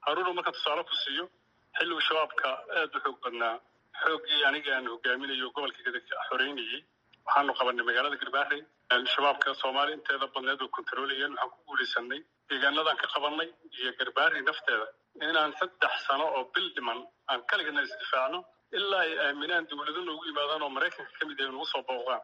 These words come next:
Maantana magaaladaas ciidamada amisom oo sector three la yiraahdo joogo, hadday caawa ka baxaan, ciidamada iyada halkaa joogo one hour kagama dambeynayaan, shabaabka dib u qabsanaya. Marka kalsoonida ciidanka waa luntay,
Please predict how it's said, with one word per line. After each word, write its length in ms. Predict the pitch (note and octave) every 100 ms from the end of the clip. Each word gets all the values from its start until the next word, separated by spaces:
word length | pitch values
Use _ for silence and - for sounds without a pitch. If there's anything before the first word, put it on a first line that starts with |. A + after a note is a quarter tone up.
| _ _ _ _ -
Maantana 380 | D#3+ F3 E3
magaaladaas 680 | E3 D#3 D#3 E3+ E3 D#3 E3 - - _ _ _ -
ciidamada 300 | C#3 D#3 E3+
amisom 300 | E3+ - E3
oo 60 | D3
sector 300 | - - C#3+
three 260 | - D#3+
la 100 | C#3+
yiraahdo 280 | C#3 D#3+ -
joogo, 260 | - C#3+ E3
hadday 360 | D#3 - F#3+ D3+
caawa 420 | C#3+ E3 E3+ C#3+
ka 120 | -
baxaan, 360 | - C3 - - - _ _ -
ciidamada 420 | C#3+ C#3+ D#3+ G3
iyada 200 | F#3 F3
halkaa 280 | D#3+ - E3+
joogo 260 | E3+ D3+ D3 C#3+
one 220 | F#3+ F#3+
hour 220 | E3 D3+
kagama 280 | - C#3 D3+
dambeynayaan, 500 | - C3 B2+ C3 B2+
shabaabka 340 | - D#3 D#3 C#3+
dib 160 | C#3
u 40 | C3+
qabsanaya. 380 | - C#3 B2+ B2
Marka 200 | - -
kalsoonida 460 | - - D3 D#3+ D#3
ciidanka 300 | D#3 D#3 C#3+
waa 140 | D3
luntay, 320 | E3+ - E3+